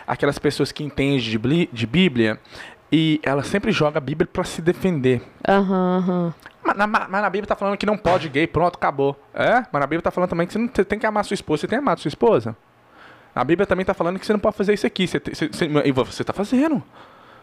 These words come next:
Speaker 1: Aí a pessoa vai e já, ó, usa outro versículo pra justificar e fazer aquele. Aí eu fico assim, ok.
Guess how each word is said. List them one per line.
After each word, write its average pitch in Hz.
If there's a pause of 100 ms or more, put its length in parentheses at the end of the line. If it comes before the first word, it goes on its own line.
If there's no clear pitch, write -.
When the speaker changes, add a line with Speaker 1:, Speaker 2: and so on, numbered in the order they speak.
(720)
Speaker 1:
Aí 131
a 139
pessoa 160
vai 147
e 185
já, 147
ó, 147
usa 165
outro 220
versículo 196
pra 208 (140)
justificar 175 (260)
e 175
fazer 180
aquele. 180 (160)
Aí 180
eu 285
fico -
assim, 196
ok. 220